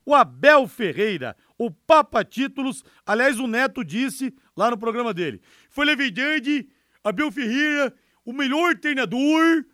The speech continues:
dos últimos cinquenta anos do futebol brasileiro. Ganha do Tele Santana e ganha do Tite também." Agora, desculpa, o Vanderlei Luxemburgo, por exemplo, não vou nem falar do Tele Santana, que é o concurso. O Luxemburgo, nos bons tempos dele, Reinaldo, não tinha pra ninguém. Pra mim,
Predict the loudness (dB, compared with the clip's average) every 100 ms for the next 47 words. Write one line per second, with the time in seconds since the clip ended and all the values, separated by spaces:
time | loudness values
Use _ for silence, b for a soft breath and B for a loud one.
0 | b b -4 0 0 -2 -4 -6 -6 -4
1 | -4 -4 -4 -4 -8 -8 -4 -4 -2 -4
2 | -2 -2 -2 -4 _ _ _ -8 -4 -4
3 | -6 -8 -8 -6 -6 -4 -4 -2 -4 b
4 | -12 -4 -4 -2 -6 -6 -4 -4 -6 -4
5 | -2 -2 -6 -10 _ _ _ -10 -2 -2
6 | -2 -8 -10 -16 -18 _ -20 _ _ _
7 | -10 -8 -8 -10 -12 -14 -12 -12 -14 -14
8 | -16 -8 -8 -8 _ _ _ -10 -10 -8
9 | -12 -14 -16 -18 -18 -20 -14 -12 -12 _
10 | _ -10 -10 -12 -20 -20 -20 _ _ -10
11 | -8 -4 -4 -2 -4 -6 -6 -8 -8 -10
12 | -14 -12 -10 -10 -8 -12 -16 -18 _ b
13 | b -6 -4 -4 -6 -6 -8 -8 -10 -4
14 | -2 0